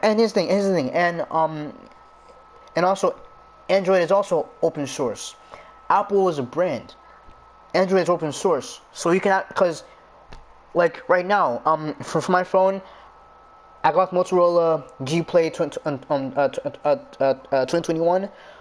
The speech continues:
Very soon I will get Android eleven for my phone.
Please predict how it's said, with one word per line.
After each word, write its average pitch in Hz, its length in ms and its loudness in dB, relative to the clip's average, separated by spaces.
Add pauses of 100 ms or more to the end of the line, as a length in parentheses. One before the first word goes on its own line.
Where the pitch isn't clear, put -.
(1040)
Very 202 420 4
soon 214 500 0 (120)
I 175 120 4
will 202 100 2
get 180 240 0
Android 180 480 0 (520)
eleven 156 480 0 (120)
for - 120 -8
my 151 140 0
phone. 147 340 -2